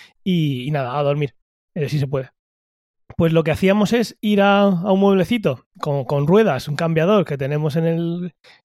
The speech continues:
Eh, tenía-, teníamos en el, en el baño, en uno de los dos baños, en el más grande, pues para que no sea todo eso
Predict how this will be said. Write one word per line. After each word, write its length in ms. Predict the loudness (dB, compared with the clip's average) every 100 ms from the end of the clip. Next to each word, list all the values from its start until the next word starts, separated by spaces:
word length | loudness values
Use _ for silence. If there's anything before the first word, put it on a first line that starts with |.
| -8
Eh, 540 | -4 -4 -6 -10 -14 _
tenía-, 400 | -10 -4 -2 -2 -2
teníamos 520 | 0 0 0 -6 -14 _ _ -8
en 180 | -4
el, 320 | -2 -4 -6 -6
en 120 | -8
el 120 | -4
baño, 460 | -2 0 -2 -4 -6
en 100 | -4
uno 140 | -2
de 60 | -2
los 120 | -2
dos 140 | -2
baños, 320 | -2 -2 -2 -4
en 60 |
el 60 | -6
más 120 | -4
grande, 260 | -2 -2 -4
pues 140 | -8
para 240 | -12 -14
que 100 | -12
no 180 | -10 -8
sea 240 | -6 -6 -4
todo 380 | 0 0 2 0
eso 260 | 0 -4